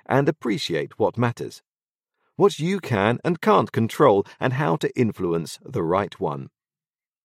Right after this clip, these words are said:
Tactics to live in the present moment. It's the only one that counts, after all. What to do the next time you catch yourself looking in the mirror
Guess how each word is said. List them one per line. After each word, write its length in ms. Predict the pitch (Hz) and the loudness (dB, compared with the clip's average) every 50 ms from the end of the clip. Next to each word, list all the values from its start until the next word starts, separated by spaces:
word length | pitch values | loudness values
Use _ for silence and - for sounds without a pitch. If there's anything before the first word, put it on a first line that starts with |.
| _ _ _ _ _ _ - | _ _ _ _ _ _ 0
Tactics 520 | 220 185 - _ - 185 160 - - - | 0 0 0 _ 0 0 0 0 -2 -4
to 100 | - 143 | -2 0
live 260 | 120 113 127 123 - - | 2 4 4 2 2 0
in 120 | 107 107 | 0 0
the 100 | 104 101 | 0 0
present 480 | - _ - 123 113 - 120 101 - - | -2 _ -4 -2 -2 -2 -2 -4 -4 -2
moment. 400 | 104 98 90 85 80 80 78 - - - - _ _ _ _ _ _ - | 0 0 0 0 -2 -4 -6 -8 -12 -20 -20 _ _ _ _ _ _ -4
It's 180 | 120 - - | -4 -4 -2
the 160 | - 113 104 - | -2 -4 -2 0
only 280 | 127 127 120 113 107 101 | 2 2 2 2 2 2
one 220 | 87 98 92 85 | 2 0 0 0
that 140 | 78 - - | -2 -6 -8
counts, 540 | - - 190 147 - - _ - - - - - | -8 -6 -6 -6 -6 -8 _ -20 -20 -14 -8 -6
after 400 | - - - - 80 73 80 73 | -6 -6 -6 -8 -8 -6 -6 -6
all. 160 | 64 58 - _ _ _ _ _ _ _ _ _ _ _ _ _ _ _ _ _ _ _ _ | -8 -10 -14 _ _ _ _ _ _ _ _ _ _ _ _ _ _ _ _ _ _ _ _
What 240 | - 165 147 - - | 2 2 2 2 2
to 80 | 156 143 | 0 2
do 320 | 123 123 117 117 113 98 - _ _ | 4 6 6 4 2 0 -4 _ _
the 100 | - 101 | 0 2
next 260 | 92 123 143 - - | 2 2 0 0 -4
time 300 | - 120 101 92 92 98 | -4 -2 0 0 0 0
you 100 | 98 95 | -2 -4
catch 300 | - - - 110 - - | -4 -4 -4 -4 -4 -2
yourself 340 | 135 123 123 - 113 98 92 | -2 -2 0 2 2 2 2
looking 340 | 110 131 160 - 160 151 135 | 2 0 0 0 0 2 2
in 100 | 117 110 | 4 4
the 60 | 104 | 4
mirror 320 | 101 98 95 87 90 98 | 4 4 4 4 2 2